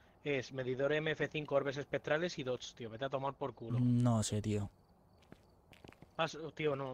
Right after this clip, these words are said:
Speaker 1: O sea, escucha, lo pasa muy mal ahora mismo, ¿eh?
Speaker 2: Ya, ya, ya. Sí. Es que prisión es jodido. Hola, Nielo. ¿Qué tal?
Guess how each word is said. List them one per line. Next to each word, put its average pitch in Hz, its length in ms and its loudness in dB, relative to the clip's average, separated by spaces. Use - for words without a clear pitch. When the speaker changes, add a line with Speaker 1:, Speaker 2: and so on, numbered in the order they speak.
Speaker 1:
O 127 40 -14
sea, 127 280 0
escucha, 127 340 -6
lo 117 120 -6
pasa 131 200 -8
muy 135 140 -8
mal 120 180 -6
ahora 113 140 -2
mismo, 113 260 -8
¿eh? 123 80 -10
Speaker 2:
Ya, 120 240 8
ya, 120 300 8
ya. 110 60 4
Sí. 117 220 4
Es 123 160 2
que 131 240 10
prisión 123 400 8
es 135 140 8
jodido. 113 440 6
Hola, 147 260 10
Nielo. 180 480 12
¿Qué - 80 2
tal? 180 320 12